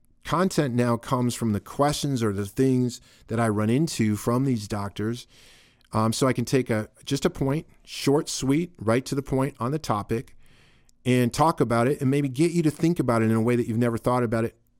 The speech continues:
before, and somehow to improve your ability as a professional to get your job done. Um, 'cause remember, the medical legal part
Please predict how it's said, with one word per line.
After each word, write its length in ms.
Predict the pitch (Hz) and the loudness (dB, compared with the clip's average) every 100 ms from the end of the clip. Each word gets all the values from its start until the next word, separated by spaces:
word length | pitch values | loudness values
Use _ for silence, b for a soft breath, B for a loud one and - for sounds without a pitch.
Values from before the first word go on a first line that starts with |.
| - | -4
before, 540 | 127 139 120 107 131 b b b b - | -2 0 0 0 -2 b b b b -4
and 140 | 135 | -2
somehow 440 | - 160 143 143 135 | 0 0 0 -2 -2
to 220 | - 135 | 0 0
improve 720 | 120 - 170 175 143 131 - | 0 -2 2 4 4 2 -4
your 320 | 135 127 123 120 | -2 0 0 -2
ability 520 | 113 123 127 123 123 | -2 0 2 0 -2
as 240 | 117 120 113 | -2 -2 -2
a 40 | |
professional 720 | - 104 170 165 - 117 113 | -4 -2 0 0 0 -2 -2
to 140 | - | -4
get 160 | 101 123 | -4 -4
your 120 | 107 | -4
job 380 | 90 107 98 95 | -4 -4 -4 -4
done. 320 | 110 104 107 b b b b b b b b | -4 -4 -6 b b b b b b b b
Um, 160 | 120 113 | -2 0
'cause 200 | 131 139 | 2 2
remember, 260 | 165 165 135 | 4 4 4
the 80 | |
medical 340 | 135 147 143 135 | 4 2 2 2
legal 360 | 131 170 151 | 4 4 2
part 360 | 117 127 113 117 | 0 2 2 0